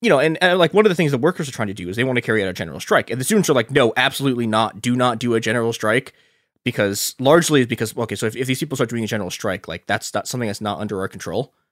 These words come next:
And, you know, okay, so th-, th-, this raises the question, like, if the relationships between the students who are at Tiananmen and the workers at Tiananmen are this bad, like, why are the workers even there? Um, and, and there's a few answers to this question. The, the sort of, the simplest and most immediate one is that, like,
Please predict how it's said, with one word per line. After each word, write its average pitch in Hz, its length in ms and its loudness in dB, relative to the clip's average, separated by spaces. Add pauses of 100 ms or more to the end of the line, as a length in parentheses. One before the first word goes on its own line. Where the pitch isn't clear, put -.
(840)
And, 175 260 4 (260)
you 254 120 0
know, 143 200 6
okay, 180 140 0
so 208 140 -2
th-, 226 240 -10
th-, 269 180 0
this 285 240 0
raises 254 300 -2
the - 80 -4
question, 151 420 0
like, 113 300 -2
if 156 100 0
the 180 100 2
relationships 240 460 0
between 170 360 -2
the 143 60 -2
students 147 380 -2
who 131 80 -2
are 123 60 0
at 110 80 -4
Tiananmen 107 500 -4
and 110 100 -8
the 110 60 -4
workers 104 280 -8
at 101 120 -6
Tiananmen 90 320 -12
are - 160 -12
this 117 180 -2
bad, 92 340 -4
like, 98 140 -12
why 120 220 2
are 240 100 4
the 214 100 2
workers 170 360 -2
even 147 180 -2
there? 120 320 -2 (1200)
Um, 127 400 4
and, 160 140 2
and 175 120 2
there's 214 140 8
a 220 40 -8
few 320 180 -2
answers 208 320 0
to 120 60 -8
this 107 140 -8
question. 95 380 -6
The, 117 140 -4
the 139 160 -2
sort 233 160 -4
of, 220 100 -4
the - 80 -8
simplest - 460 -2
and 180 80 0
most 160 160 4
immediate 117 440 0
one 107 220 -2
is 98 140 -6
that, 95 240 -4
like, 87 280 -8